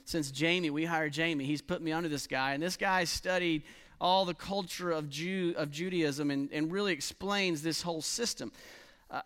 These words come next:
to be a disciple, uh, came out of Galilee, and he says that Galilee was basically the Harvard, the Yale, or the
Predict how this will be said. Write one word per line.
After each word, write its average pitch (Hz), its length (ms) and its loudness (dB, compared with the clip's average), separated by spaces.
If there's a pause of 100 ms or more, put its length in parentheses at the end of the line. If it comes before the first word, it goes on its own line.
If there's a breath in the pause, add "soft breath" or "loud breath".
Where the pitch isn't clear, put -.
to 208 120 2
be 262 380 6
a 202 80 2
disciple, 196 720 2
uh, 185 60 -2 (160)
came 240 260 2
out 220 120 6
of 170 120 2
Galilee, 180 640 6
and 180 240 0
he 202 140 0
says 196 420 2
that 165 220 -4
Galilee 202 580 6
was 180 380 2
basically 190 680 2
the 160 240 2
Harvard, 208 680 2
the 170 80 0
Yale, 202 500 2
or 175 120 0
the 170 100 0